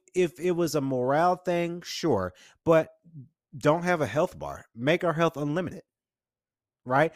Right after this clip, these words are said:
Or make it to where if we get hit and we're dying, we self-heal. Like, a lot of games do self-healing.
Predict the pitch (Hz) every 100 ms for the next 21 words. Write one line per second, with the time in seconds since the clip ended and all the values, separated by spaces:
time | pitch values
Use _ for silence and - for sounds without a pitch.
0 | - 151 165 170 214 226 - 208 180 165
1 | 156 147 - _ _ 143 135 160 143 143
2 | - 190 185 147 139 123 147 180 175 139
3 | - 147 131 - 175 165 98 71 - 107
4 | 123 147 185 175 151 131 135 123 180 175
5 | 113 78 76